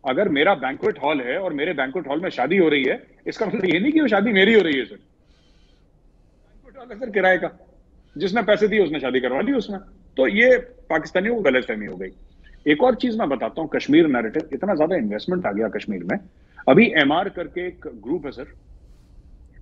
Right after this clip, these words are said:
अ, Middle East का, they have, अ, अ, they are building a five hundred thousand square feet, पांच लाख square feet का एक, मतलब, massive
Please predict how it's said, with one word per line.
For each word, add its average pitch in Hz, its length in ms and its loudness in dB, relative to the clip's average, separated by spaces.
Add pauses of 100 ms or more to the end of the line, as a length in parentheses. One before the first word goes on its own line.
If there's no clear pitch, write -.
अ, 110 380 -8
Middle 120 240 -4
East 104 180 -12
का, 160 40 -6 (760)
they 208 180 4
have, 190 300 0
अ, 135 300 0 (280)
अ, 117 220 -2 (240)
they 139 160 -2
are 180 100 0 (100)
building 147 340 -2 (100)
a 208 100 -2 (640)
five 202 200 2 (120)
hundred 165 240 -6 (180)
thousand 156 320 -6 (120)
square - 320 2
feet, - 260 -2 (300)
पांच 202 320 -4
लाख 139 420 2 (300)
square 151 320 0
feet 156 220 -8
का 139 200 -4
एक, 95 140 -6 (800)
मतलब, 131 460 -2
massive 151 560 2